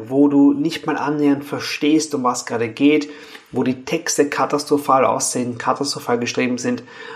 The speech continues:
und was einfach alles killt, in der ganzen Conversion. Du kannst den, die besten Leute dorthin holen, die schon kaufbereit wären, du verlierst einen riesigen Teil. Und deswegen, neunzig Prozent haben wirklich eine Website, die, die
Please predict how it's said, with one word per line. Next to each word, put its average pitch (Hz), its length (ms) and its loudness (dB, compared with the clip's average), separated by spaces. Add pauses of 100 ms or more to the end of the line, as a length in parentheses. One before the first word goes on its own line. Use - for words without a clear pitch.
(120)
und 127 540 2 (140)
was 123 540 -2
einfach 127 340 -6
alles 117 340 -2
killt, - 340 -4
in 110 80 -6
der 120 100 -2
ganzen 143 380 0
Conversion. 113 720 0 (300)
Du - 60 -18
kannst 143 220 0
den, 139 280 0
die 143 100 -2
besten 143 340 0
Leute 127 260 2
dorthin 131 360 -2
holen, 131 180 0
die 123 120 -2
schon 120 260 -2
kaufbereit 120 580 2
wären, 127 280 0 (260)
du 123 80 -10
verlierst 127 580 2
einen 120 140 -6
riesigen 123 440 0
Teil. - 240 -14 (640)
Und 117 160 0
deswegen, 131 680 0 (760)
neunzig 143 400 2
Prozent 131 400 -4
haben 120 240 0
wirklich 127 300 -6
eine 117 100 2
Website, 127 400 0
die, 113 160 -6
die 165 560 0